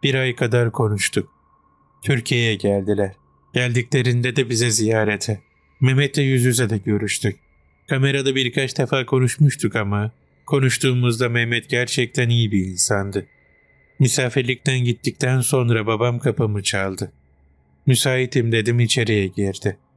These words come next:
Kapıyı kapattıktan sonra yatağa oturdu.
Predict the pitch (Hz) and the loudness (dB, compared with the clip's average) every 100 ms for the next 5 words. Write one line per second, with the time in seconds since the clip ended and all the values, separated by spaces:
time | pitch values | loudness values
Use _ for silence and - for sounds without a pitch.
0 | _ _ _ 135 117 127 113 117 123 117 | _ _ _ -6 -2 -2 0 -2 0 -2
1 | - - - 120 117 127 117 120 113 104 | -2 -4 0 0 2 2 2 2 0 0
2 | 107 98 92 - 101 92 101 | 0 0 0 -2 -4 -2 -6